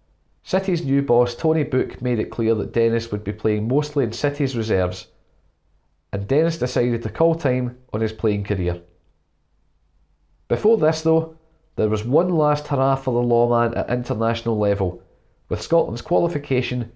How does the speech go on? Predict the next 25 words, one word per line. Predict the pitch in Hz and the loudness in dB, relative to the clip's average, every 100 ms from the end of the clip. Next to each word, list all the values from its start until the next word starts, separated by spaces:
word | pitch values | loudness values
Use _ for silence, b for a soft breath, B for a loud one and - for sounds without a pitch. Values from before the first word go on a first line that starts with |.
| - | -6
for | 98 | -2
the | 95 | 0
nineteen | 113 139 143 127 | 0 -2 -4 -6
seventy-four | 123 120 113 117 - 110 104 | -2 -2 -2 -6 0 0 2
World | 120 117 104 | 2 2 -2
Cup | 110 101 - _ _ | -2 -2 -4 _ _
in | 92 92 | -6 0
West | 107 107 - | 0 0 -2
Germany. | 98 90 90 92 - _ _ _ _ _ _ _ _ _ _ _ _ _ _ _ - | -2 0 -4 -6 -10 _ _ _ _ _ _ _ _ _ _ _ _ _ _ _ 2
Dennis | 165 214 214 | 4 4 0
had | 170 | -2
played | - 135 | 2 2
a | 113 | 2
crucial | - 180 185 | 0 0 0
part | 170 156 147 143 | 0 0 0 -2
in | 120 | -6
Scotland | - 127 120 107 110 | -4 0 2 0 -2
getting | 156 175 175 | 0 0 -2
to | 139 | -2
West | 120 117 110 - | 2 2 0 -2
Germany | 113 107 104 | 0 0 0
in | 104 98 | 0 -2
the | |
first | 95 135 - | -2 -2 -2
place, | - 95 87 - | -2 0 0 -8